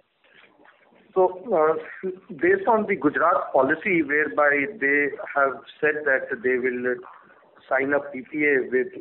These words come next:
individual, uh, power generating co-, individuals, uh, there has been a very good response from what we understand from Gujarat government. They've got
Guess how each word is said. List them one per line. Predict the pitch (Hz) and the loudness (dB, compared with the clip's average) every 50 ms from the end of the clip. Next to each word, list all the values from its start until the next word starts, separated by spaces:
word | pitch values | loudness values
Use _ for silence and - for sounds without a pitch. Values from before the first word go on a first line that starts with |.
| - 135 | -12 -10
individual, | 131 127 139 135 156 147 147 160 160 151 135 117 117 - - - _ - | -6 -6 -4 -4 -4 -2 2 2 2 2 2 -2 -8 -12 -18 -20 _ -10
uh, | 120 117 117 110 - - _ _ _ _ _ - _ _ _ - | -8 -8 -8 -8 -12 -20 _ _ _ _ _ -20 _ _ _ 0
power | - 123 127 131 123 120 110 | 0 2 2 2 -2 -4 -4
generating | 135 131 127 117 120 117 120 139 127 117 - | -6 -4 -2 -4 -4 -4 -4 -8 -10 -6 -6
co-, | 131 123 - - - _ _ _ _ _ _ - | -8 -8 -8 -14 -20 _ _ _ _ _ _ -14
individuals, | 135 127 123 135 135 156 147 151 160 147 117 - - - - | -12 -6 -6 -4 -2 -4 -2 2 2 2 2 0 -2 -4 -4
uh, | 208 - - - - - - - - - - _ - 147 135 135 127 - | -4 -4 -4 -18 -20 -20 -20 -20 -20 -20 -20 _ -4 0 0 2 2 2
there | 143 156 147 143 | 2 0 2 2
has | 160 160 160 175 | 0 0 0 0
been | 175 175 | 0 0
a | 160 135 | 2 0
very | 143 156 190 180 170 | 0 0 2 0 0
good | 170 147 143 147 143 | -2 0 0 -2 -2
response | 143 - - 147 147 160 - - - - - | -2 -2 -2 0 0 0 -2 -8 -14 -6 -2
from | 165 135 131 120 120 | -2 0 0 2 2
what | 131 131 131 127 127 127 | 2 2 0 -4 -8 -4
we | 127 123 120 | -2 -2 -2
understand | 117 120 117 - - 131 131 127 - | -2 -6 -8 -2 -2 -2 -2 -2 -6
from | - 131 123 110 110 | -8 -8 -8 -6 -10
Gujarat | 104 101 117 120 117 117 - | -6 -2 0 0 0 0 0
government. | 127 120 120 127 131 123 117 | -2 -2 -2 -4 -10 -8 -8
They've | 117 110 107 - 120 | -8 -8 -2 -2 -2
got | 117 117 - | -2 -2 -4